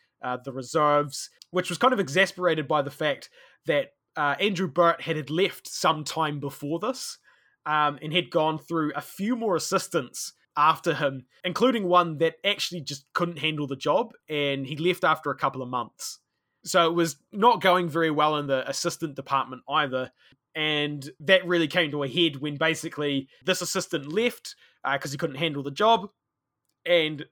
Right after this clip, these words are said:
Henry was left on his own for a bit until he could get a new assistant, but then eventually that one left as well, and then Henry eventually just went, "I'm not gonna get another one.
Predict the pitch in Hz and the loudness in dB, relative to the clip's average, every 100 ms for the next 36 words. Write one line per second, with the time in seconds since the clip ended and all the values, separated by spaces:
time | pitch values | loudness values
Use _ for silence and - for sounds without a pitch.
0 | - 202 226 202 165 135 160 156 156 147 | -6 -2 0 0 -2 -2 -2 -2 -4 -4
1 | 143 147 151 139 143 123 151 139 - _ | -2 -2 -2 -2 -2 0 0 0 -4 _
2 | - 147 156 156 120 151 131 151 175 165 | -12 -6 -4 -6 -4 -4 -2 0 0 2
3 | 175 - 165 139 131 127 127 143 - 123 | -4 -2 -4 -4 -10 -8 -6 -8 -8 -4
4 | 143 131 127 123 - 120 170 170 165 165 | -4 -4 -6 -8 -12 -4 4 4 4 0
5 | - - 160 160 151 135 160 151 139 139 | -12 -12 -6 -2 -2 -2 -2 -2 -2 -4
6 | 143 135 139 127 123 135 123 123 120 117 | -8 -10 -10 -10 -6 -4 -4 -6 -8 -8
7 | 120 120 117 117 | -6 -6 -6 -6